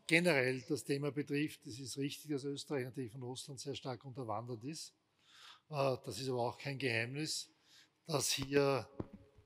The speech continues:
jetzt die Gazprom auch extrem gutes Lobbying betrieben hat. Äh, überlegen Sie sich, Ihr Finanzminister kriegt an dem Tag, wo er abtritt, wieder einen Berater der Gazprom und vorher bestellt hat, den Generaldirektor der O M V.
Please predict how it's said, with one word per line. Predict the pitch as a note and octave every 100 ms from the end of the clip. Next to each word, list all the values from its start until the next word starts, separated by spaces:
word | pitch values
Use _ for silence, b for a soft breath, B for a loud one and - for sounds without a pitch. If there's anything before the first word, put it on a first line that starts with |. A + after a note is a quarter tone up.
| - -
jetzt | C#3+ -
die | C3+
Gazprom | - B2 B2+ - D3
auch | C3+ A#2+ - G#3+ _ _ _ _ _ -
extrem | C#3 - B2 C#3+ D#3
gutes | D#3 D3+ C#3+ A2
Lobbying | B2 D#3 D3 A#2 A#2+
betrieben | A#2+ A#2+ B2+ C3
hat. | B2+ - - _ _ b b b b
Äh, | C3+ B2+ B2+ B2+ G#2 - B B B B B B _ _ _
überlegen | - C#3+ C3+ D#3
Sie | C#3
sich, | D3
Ihr | C#3+
Finanzminister | B2+ C3+ A#2 C3 - D#3 C#3 C#3 - D3+ C3+
kriegt | - C#3 C#3 -
an | C#3
dem | A#2+ B2+
Tag, | B2+ C#3 C3+
wo | C3
er | B2
abtritt, | - - C#3
wieder | C#3 C3 C3+
einen | B2
Berater | C#3+ A#2 A#2+ D3
der | C3+
Gazprom | B2+ A2 G#2+ - C#3 C#3
und | C3
vorher | - C3+ B2+ B2 G#2 - b b b
bestellt | C3+ - B2+ A#2+ C3
hat, | C#3
den | C#3 A#2+
Generaldirektor | C#3 B2 A2+ A#2+ C#3 B2+ C#3+
der | A#2 B2+
O |
M | B2+ B2
V. | A#2 G#2+ C#3